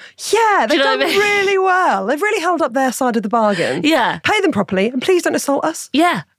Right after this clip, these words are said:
Speaker 2: yeah. It's not a big list of demands, is
Speaker 1: No.
Speaker 2: it? So hopefully it's further steps forward in a, a positive direction for the,
Speaker 1: Yes.
Speaker 2: for the women's game.
Speaker 1: Now,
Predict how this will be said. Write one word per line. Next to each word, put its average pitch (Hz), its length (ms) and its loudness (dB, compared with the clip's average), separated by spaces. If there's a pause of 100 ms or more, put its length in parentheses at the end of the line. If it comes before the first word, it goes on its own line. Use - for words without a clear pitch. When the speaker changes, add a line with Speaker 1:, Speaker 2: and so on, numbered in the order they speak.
(100)
Speaker 2:
yeah. 262 240 0 (180)
It's - 160 -2
not 320 260 2
a 214 60 -4
big 262 260 -2
list 240 280 0
of 214 100 0
demands, 196 580 0
is 285 120 4
Speaker 1:
No. 233 160 2
Speaker 2:
it? 185 300 0 (380)
So 180 460 0 (220)
hopefully 196 680 0
it's - 240 -6 (100)
further 185 280 -2
steps - 280 -4
forward 160 440 0
in 156 100 0
a, 151 200 -2 (440)
a 180 60 -4
positive 160 480 -4
direction - 460 -2
for 214 140 2
the, 151 120 -6
Speaker 1:
Yes. - 180 -6
Speaker 2:
for - 80 -6
the 160 80 0
women's 147 320 -4
game. 147 340 -2 (280)
Speaker 1:
Now, 240 360 2